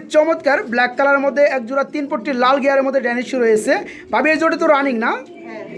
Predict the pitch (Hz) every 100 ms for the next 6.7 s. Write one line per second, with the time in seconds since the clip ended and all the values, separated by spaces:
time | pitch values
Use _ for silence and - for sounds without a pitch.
0 | 208 226 214 254 254 240 214 254 339 -
1 | - - 277 294 320 311 330 320 262 294
2 | 285 294 233 196 214 - 190 262 240 254
3 | 214 226 240 254 254 277 294 302 302 262
4 | 262 311 269 247 - - - 262 254 254
5 | 208 202 - - - 196 226 240 254 277
6 | 277 277 269 285 339 269